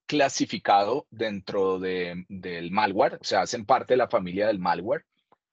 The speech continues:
de, de código malicioso diseñado para robar, extraer, exfiltrar, etcétera, etcétera. Entonces, está dentro de la familia de malware.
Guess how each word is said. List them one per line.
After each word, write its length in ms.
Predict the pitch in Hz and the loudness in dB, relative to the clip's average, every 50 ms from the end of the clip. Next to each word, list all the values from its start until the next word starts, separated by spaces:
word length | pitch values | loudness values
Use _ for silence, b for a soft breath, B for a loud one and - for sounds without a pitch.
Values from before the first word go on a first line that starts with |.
| _ _ _ - | _ _ _ -8
de, 440 | 104 101 101 98 95 95 92 92 90 | -4 -2 0 2 2 0 -2 -4 -6
de 180 | 92 101 95 | -8 -10 -8
código 400 | - - 120 120 123 135 135 135 | 0 4 4 6 6 4 2 2
malicioso 640 | 135 131 127 113 - - 107 104 101 - 131 135 127 - | 0 0 0 0 -2 -2 -2 -2 -2 -4 -4 -6 -6 -6
diseñado 580 | 104 101 107 101 - 101 95 92 92 92 98 98 | -6 -6 -6 -6 -6 -6 -6 -4 -4 -4 -4 0
para 220 | - 120 107 98 | 0 2 2 2
robar, 440 | - 90 87 85 92 104 110 110 98 | -2 -2 0 2 4 4 4 4 2
extraer, 720 | 87 85 - - 87 82 82 87 95 101 104 104 101 95 | 0 -4 -8 -14 -10 -8 -4 0 0 2 2 2 0 0
exfiltrar, 720 | 90 90 - - 90 80 - - 98 98 95 95 90 85 | -2 -8 -8 -12 -12 -12 -6 -4 0 2 2 2 0 -2
etcétera, 420 | 80 - - 98 82 - 95 98 | -6 -10 -10 -12 -10 -8 -8 -10
etcétera. 340 | 92 - 92 80 - 104 104 | -8 -8 -12 -10 -10 -10 -12
Entonces, 420 | 92 - 87 82 - 101 95 - 107 | -12 -12 -12 -14 -12 -12 -14 -12 -12
está 260 | 101 - - 98 107 | -10 -4 -2 -2 -2
dentro 240 | 123 131 - 147 135 | -2 -4 -6 -4 -2
de 40 | |
la 80 | 135 123 | -2 -2
familia 360 | - 123 104 98 98 107 117 | -2 -4 -6 -4 -4 -4 -4
de 60 | 131 | -2
malware. 380 | 139 104 87 87 101 120 - | -2 -4 -4 -4 -6 -10 -12